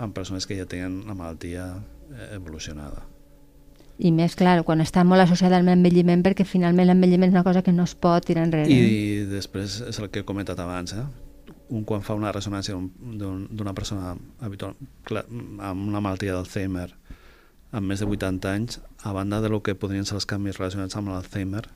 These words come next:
Speaker 1: hi ha altres canvis relacionats amb l'envelliment o
Speaker 2: Clar.
Speaker 1: altres canvis a, al fet de no haver tingut cura de la,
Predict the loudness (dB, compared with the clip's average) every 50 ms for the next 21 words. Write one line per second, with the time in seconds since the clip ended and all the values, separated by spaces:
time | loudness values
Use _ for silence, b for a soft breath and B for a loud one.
0 | b b b b b b b b b b b b b -8 -4 -2 -2 -2 -2 -4
1 | -4 -4 -4 -4 -4 -4 -4 -4 -4 -6 -6 -6 -6 -6 -6 -6 -6 -6 -4 -4
2 | -4 -4 -4 -4 -6 -6 -6 -4 -4 -2 -2 -2 0 0 -2 -2 -2 0 0 0
3 | 0 0 -2 -4 -4 -6 -6 -4 -4 -4 -4 -4 -6 -6 -4 -6 -6 -6 -8 -10
4 | -12 -12 -12 -10 -10 -10 -8 -8 -8 -6 -6 -6 -6 -6 -6 -6 -6 -6 -8 -8
5 | -8 -8 -8 -10 -10 -8 -10 -10 -10 -8 -8 -6 -6 -6 -6 -6 -8 -8 -8 -8
6 | -10 -10